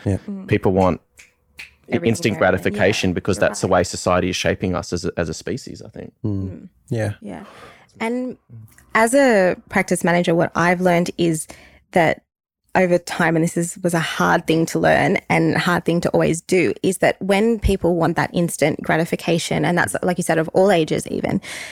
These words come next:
Speaker 2: is that sometimes we need to step back and go, "Are we the right practice for you?"
Speaker 3: Mm.
Speaker 2: Because in their mind, they've
Speaker 3: Mm.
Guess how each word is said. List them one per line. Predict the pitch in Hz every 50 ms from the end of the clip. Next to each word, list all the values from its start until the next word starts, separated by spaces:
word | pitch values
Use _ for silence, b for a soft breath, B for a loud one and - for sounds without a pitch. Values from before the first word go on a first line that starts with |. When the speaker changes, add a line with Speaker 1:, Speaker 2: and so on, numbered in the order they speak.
| B B B _ -
Speaker 2:
is | - 214 185
that | 190 202 - -
sometimes | - 196 202 202 - 226 220 208
we | 202 190
need | 180 180 175 180
to | 180 175
step | - - 165 156 -
back | - - 160 - -
and | 175 165 165
go, | - - 151 147 - - - - _ _ _ _ _ _ _ _ -
"Are | 190 185 185 190
we | 196 208 202
the | 190 180 175
right | 160 160 - - -
practice | - - 131 - - - - - - -
for | -
you?" | - -
Speaker 3:
Mm. | 98 85 82 85 85 - B B B B B B B B B -
Speaker 2:
Because | - 202 - - - 196 185 175 190 - - -
in | - 208 202 208
their | 202 208 226
mind, | 240 233 202 185 175 175 175 175
they've | 175 180 180 175
Speaker 3:
Mm. | -